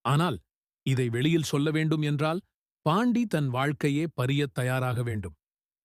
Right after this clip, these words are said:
ஆனால் அவர் அஞ்சவில்லை. அவர் அரசரிடம் உண்மையை நேரடியாகச் சொன்னார். அதனால் கோபமடைந்த சிலர் பாண்டியை தண்டிக்க திட்டமிட்டனர். ஒரு நாள் இரவு அவரை வழியில் பிடித்து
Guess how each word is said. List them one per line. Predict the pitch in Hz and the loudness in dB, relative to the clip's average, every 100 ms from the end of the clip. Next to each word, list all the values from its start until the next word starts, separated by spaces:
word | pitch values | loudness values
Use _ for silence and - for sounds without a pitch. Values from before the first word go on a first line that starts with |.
| _ _ | _ _
ஆனால் | 120 127 139 147 170 _ _ _ - | 0 0 2 0 -4 _ _ _ -2
அவர் | 120 131 156 - - | 0 0 -2 -4 -2
அஞ்சவில்லை. | 131 131 117 104 90 - _ _ _ _ _ _ _ 170 | 0 0 -2 -2 -6 -10 _ _ _ _ _ _ _ 0
அவர் | 170 170 | 2 2
அரசரிடம் | 175 214 - 214 175 175 | 2 0 2 2 4 2
உண்மையை | 147 151 160 143 127 | 2 2 2 0 0
நேரடியாகச் | 123 160 170 160 160 156 175 | 0 2 2 2 2 0 -2
சொன்னார். | - 123 104 80 _ _ _ _ _ _ _ _ | 0 0 -2 -6 _ _ _ _ _ _ _ _
அதனால் | 147 165 180 135 104 _ _ _ - | 2 4 2 0 -6 _ _ _ 2
கோபமடைந்த | 175 214 220 196 175 156 135 | 4 4 4 4 2 2 0
சிலர் | - 143 117 80 _ _ _ _ _ _ - | 0 -2 -2 -6 _ _ _ _ _ _ 0
பாண்டியை | 139 180 208 185 175 156 | 2 4 4 4 2 0
தண்டிக்க | 139 147 147 - | 0 2 0 -2
திட்டமிட்டனர். | - 147 - 135 123 123 95 76 _ _ _ _ _ _ _ _ _ | -2 -2 0 -2 -2 -4 -6 -10 _ _ _ _ _ _ _ _ _
ஒரு | 139 147 147 | 0 2 2
நாள் | 147 135 | 0 0
இரவு | 120 151 143 135 104 _ _ _ | 0 2 2 -2 -4 _ _ _
அவரை | 139 147 143 135 | 0 2 2 0
வழியில் | 131 139 156 139 - | 2 2 2 0 0
பிடித்து | 139 135 - 131 | -2 -2 0 -2